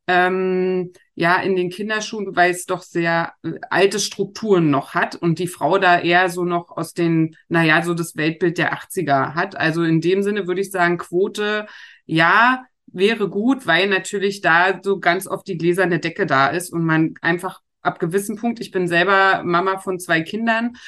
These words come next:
und da kommst du irgendwann einfach gar nicht mehr weiter, weil du einfach den Stempel kriegst. Insofern Quote ja,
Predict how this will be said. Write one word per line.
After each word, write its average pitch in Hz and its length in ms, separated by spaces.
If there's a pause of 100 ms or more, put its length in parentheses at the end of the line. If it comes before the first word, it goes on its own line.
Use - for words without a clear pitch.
(140)
und 180 140
da 175 80
kommst 175 340
du - 80
irgendwann 175 460
einfach 156 320
gar 143 160
nicht 160 160
mehr 160 160
weiter, 147 260
weil 156 100
du 160 100
einfach - 300
den 156 220
Stempel 160 400
kriegst. 269 300
Insofern 180 500
Quote 185 380
ja, 165 400